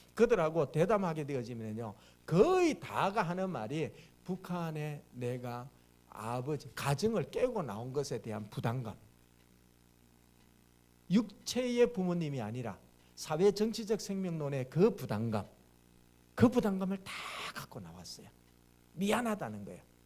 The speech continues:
그러면서 김정일은 욕해도 김일성은 욕하는 사람이 아무도 없어요. 뭐니까? 아버지라서. 왜냐면요, 김일성이, 김일성이의 통치 사상 가운데 두 가지의 통치가 있습니다. 하나는 기독교적 배경의 통치 사상이 있고,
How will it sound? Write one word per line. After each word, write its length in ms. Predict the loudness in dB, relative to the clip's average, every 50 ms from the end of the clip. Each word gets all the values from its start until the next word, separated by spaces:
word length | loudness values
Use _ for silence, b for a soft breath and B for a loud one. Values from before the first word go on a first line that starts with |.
| -20 _ b b b b b b
그러면서 520 | 10 10 12 10 6 2 0 0 -4 0
김정일은 600 | 4 6 6 6 6 4 4 4 6 4 4 4
욕해도 300 | 2 0 0 -2 -2 -2
김일성은 600 | 0 0 2 2 2 0 0 0 -2 -2 -2 -2
욕하는 280 | -2 -2 -2 -2 -4 -4
사람이 300 | -6 -6 -6 -6 -6 -8
아무도 400 | -8 -8 -6 -4 -4 -2 -4 -4
없어요. 280 | -6 -6 -8 -10 -10 -12 -14 -20 -20 -20 -20 -12 -2
뭐니까? 500 | 2 4 4 4 4 0 0 -4 -6 -8 -10 -10
아버지라서. 800 | -8 -8 -6 -6 -6 -8 -8 -8 -10 -12 -12 -12 -14 -16 -16 _ -20 -20 -20 -20 -20 -20 -20 -20 -20 -20 -20 -20 -20 -20 -20 -20 -20 -20 _ -20 B B B B
왜냐면요, 480 | 0 0 0 0 0 -2 -4 -6 -8 -8 -6
김일성이, 520 | -4 0 0 0 0 0 -2 -6 -6 -6 -8 -10 -14 -20 -20 -12
김일성이의 720 | -6 -4 0 0 0 0 -2 -4 -4 -4 -2 -2 -2 -4 -4
통치 300 | -6 -10 -10 -8 -6 -6
사상 360 | -6 -6 -6 -8 -8 -8 -8 -8
가운데 280 | -8 -8 -8 -8 -10 -8
두 140 | -6 -6
가지의 300 | -2 -2 -2 -2 -2 -4
통치가 340 | -4 -6 -10 -8 -6 -6 -4
있습니다. 520 | -4 -6 -8 -10 -8 -8 -8 -10 -10 -12 B B B B B
하나는 380 | B -6 -4 -2 -2 -4 -4 -6
기독교적 580 | -4 -4 -2 -2 -2 -2 -2 -4 -4 -4 -6 -4
배경의 340 | -6 -6 -4 -4 -6 -8 -10
통치 300 | -10 -12 -12 -12 -10 -8
사상이 420 | -8 -8 -8 -6 -8 -8 -6 -8 -10
있고, 300 | -10 -10 -10 -10 -10